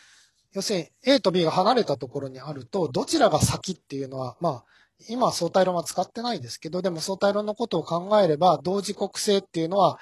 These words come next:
観測者に依存するので、どっちが先っていうのは、あの、ぴっちり決まってる考え方ではないので、あの、そういう意味では、あの、こ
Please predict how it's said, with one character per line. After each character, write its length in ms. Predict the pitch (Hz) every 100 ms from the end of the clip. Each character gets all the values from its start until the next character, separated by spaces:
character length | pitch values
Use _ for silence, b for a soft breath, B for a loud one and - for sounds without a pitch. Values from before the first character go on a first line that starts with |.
| B B
観 200 | - 180
測 220 | 160 180 -
者 120 | 123
に 100 | 123
依 40 |
存 200 | 131 165
す 160 | 160 170
る 80 | 156
の 160 | 131
で、 140 | 151 143
ど 100 | 226
っ 40 |
ち 140 | -
が 80 | 160 117
先 260 | 135 -
っ 40 | 151
て 160 | -
い 20 |
う 40 | 120
の 60 |
は、 140 | 120 - - -
あ 80 | 147
の、 180 | 147 b b
ぴ 80 | -
っ 40 | -
ち 100 | 226
り 100 | 139
決 120 | 165
ま 120 | 165
っ 80 | 175
て 100 | 190
る 80 | 175
考 240 | 175 175 175
え 40 | 175
方 280 | 165 147
で 80 | 107
は 100 | 104
な 160 | 143 165
い 80 | 110
の 140 | 120
で、 220 | 226 202 B B B
あ 140 | 185 180
の、 220 | 170 160
そ 160 | - 214
う 40 |
い 40 | 208
う 20 |
意 60 | 190
味 80 | 170
で 80 |
は、 320 | 208 156 - 147
あ 40 |
の、 100 |
こ 100 | 123